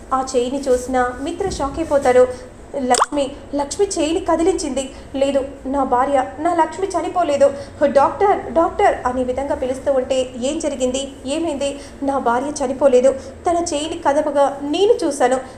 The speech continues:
ఒకసారి మీరు చూడండి, తన తలకి బాగా గాయమైంది. అసలు తను మాట్లాడలేని సిచ్యువేషన్లో ఉంది. తను కోమాలో ఉండగా తను ఎలా కదిలిస్తుంది, కదలికలను ఎలా చూపిస్తుంది? అది అసాధ్యం." "లేదు డాక్టర్,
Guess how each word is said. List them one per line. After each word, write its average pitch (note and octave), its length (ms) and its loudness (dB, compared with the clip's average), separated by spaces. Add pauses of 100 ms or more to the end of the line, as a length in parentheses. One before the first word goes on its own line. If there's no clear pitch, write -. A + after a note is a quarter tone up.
(120)
ఒకసారి B3+ 440 2
మీరు C4+ 260 -2
చూడండి, C4+ 460 -2 (300)
తన B3+ 180 0
తలకి B3+ 360 0 (100)
బాగా B3 300 0 (100)
గాయమైంది. B3+ 640 2 (1200)
అసలు D4+ 300 -2 (580)
తను F4+ 220 -2
మాట్లాడలేని E4 640 -2
సిచ్యువేషన్లో E4+ 640 -4
ఉంది. C4 260 0 (140)
తను - 240 -4
కోమాలో F#4+ 440 2
ఉండగా D4+ 420 0 (500)
తను D4+ 340 2
ఎలా C#4 200 4
కదిలిస్తుంది, C#4+ 760 -4 (100)
కదలికలను D4+ 560 2 (100)
ఎలా C#4 260 2
చూపిస్తుంది? D4 680 -4 (100)
అది B3+ 160 -4
అసాధ్యం." B3+ 540 0 (340)
"లేదు C#4 260 -2
డాక్టర్, B3+ 360 2